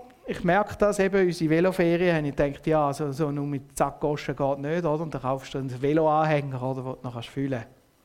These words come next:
Und so kaufen wir uns manchmal geistlich gesehen auch einen Veloanhänger, den wir noch füllen können, oder? Zum, zum uns noch ein bisschen irgendwie ausrüsten. Zum Beispiel in der ganzen Professionalisierung.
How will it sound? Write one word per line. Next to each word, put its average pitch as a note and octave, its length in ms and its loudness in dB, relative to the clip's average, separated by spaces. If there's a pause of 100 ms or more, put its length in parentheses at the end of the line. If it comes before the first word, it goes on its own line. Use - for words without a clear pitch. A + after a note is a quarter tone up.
(1160)
Und C#3+ 180 -4
so F#3 300 2
kaufen E3 500 0
wir D#3 140 -2
uns E3+ 160 -2
manchmal D3+ 320 0
geistlich D#3 460 -2
gesehen D3 220 0
auch D3+ 180 0
einen D#3+ 100 -6
Veloanhänger, D3+ 800 2
den B2+ 220 -8
wir C3 120 -4
noch C3 180 -6
füllen C#3 200 -4
können, A#2+ 500 -2 (360)
oder? C3 200 -8 (240)
Zum, C3 340 -6 (360)
zum C#3 200 -4
uns C#3 200 -4
noch C3 200 -6
ein C#3 40 -2
bisschen C#3 140 -2
irgendwie C3+ 420 0
ausrüsten. D3+ 840 -2 (1500)
Zum G#3 240 4
Beispiel F#3 720 2 (320)
in D#3 100 2
der C#3+ 120 2
ganzen D#3 420 -2
Professionalisierung. C#3+ 1300 -2